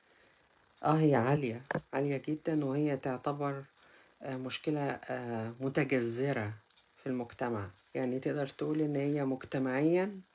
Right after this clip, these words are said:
آه، من العناصر أو من الأسباب الرئيسية في مشاكلهم.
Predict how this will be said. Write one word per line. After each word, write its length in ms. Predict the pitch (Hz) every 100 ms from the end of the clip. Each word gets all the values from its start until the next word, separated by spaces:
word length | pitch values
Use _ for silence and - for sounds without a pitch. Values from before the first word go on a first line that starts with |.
| _ _ _ _ _ _ _ -
آه، 220 | 127 123 120
من 280 | 123 123
العناصر 760 | 131 127 123 147 196 - - 165 -
أو 120 | 135
من 220 | 135 131
الأسباب 760 | 127 117 - - - - 160 151
الرئيسية 640 | 131 135 156 - 156 160
في 140 | 147 131
مشاكلهم. 680 | 123 - - 127 123 120